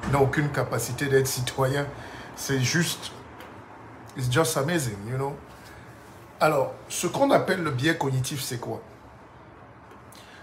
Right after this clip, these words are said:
Le cerveau ne connaît pas ce qu'on appelle la différence. Le cerveau. C'est pour ça que je donne deux conférences, à Yaoundé et à Douala. Yaoundé,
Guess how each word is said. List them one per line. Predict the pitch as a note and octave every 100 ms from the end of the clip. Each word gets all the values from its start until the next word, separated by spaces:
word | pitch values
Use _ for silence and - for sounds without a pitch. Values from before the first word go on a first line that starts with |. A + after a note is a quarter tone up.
| - -
Le | C#3
cerveau | - E3 D3 C3+ F#3+
ne | F#3+
connaît | C3 D3+ D3 E3+
pas | - E3 F3 - - -
ce | - C#3+
qu'on | B2+ D3+
appelle | B2 - C3+
la | B2+
différence. | A2 A#2+ - A2+ G#2 - - - - - - - - - - - - -
Le |
cerveau. | B2 C#3 A2+ A2 - - - - - - -
C'est | - - C3
pour | C#3
ça | B2+ F3
que | F3
je | D3 C3
donne | D3+ D#3 F3 -
deux | B2 F3
conférences, | G3+ C#3 B2+ A#2+ A2 - - - - - - - -
à | B2+
Yaoundé | C3+ C#3 C3 A2 - - - -
et | B2+
à | A2+
Douala. | A#2+ G#2+ G2+ - - - - -
Yaoundé, | A#2 C3 C3+ D#3 D3+ E3+ F3